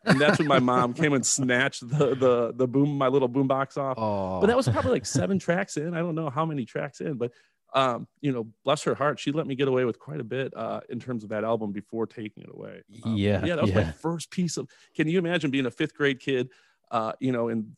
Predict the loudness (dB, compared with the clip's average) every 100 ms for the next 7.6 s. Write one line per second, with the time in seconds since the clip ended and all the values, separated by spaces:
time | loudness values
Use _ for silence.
0 | -4 -2 2 4 6 4 4 2 4 0
1 | 0 -4 -4 -4 -4 -4 -6 -8 -6 -6
2 | -6 -8 -12 -14 -14 -16 -6 -6 -4 -6
3 | -6 -8 -12 -12 -10 -8 -10 -6 -6 -2
4 | -4 0 -2 0 -4 -4 -6 -8 -8 -12
5 | _ 2 4 4 4 4 4 4 4 2
6 | 2 2 0 0 2 4 2 -2 0 2
7 | 2 4 4 6 6 6